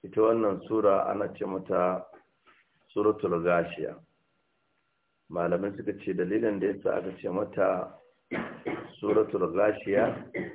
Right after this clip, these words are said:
saboda Allah subhanahu wa ta'ala ya buɗe wannan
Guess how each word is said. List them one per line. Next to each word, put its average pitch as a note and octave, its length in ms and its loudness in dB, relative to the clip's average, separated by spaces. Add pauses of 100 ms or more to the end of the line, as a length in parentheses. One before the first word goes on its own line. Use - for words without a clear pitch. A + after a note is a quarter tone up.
(920)
saboda F2+ 340 2
Allah G#2 220 2 (120)
subhanahu F#2+ 480 0
wa F#2 240 0
ta'ala G2 680 2 (1040)
ya G2+ 360 2
buɗe G#2+ 280 0
wannan F#2+ 420 2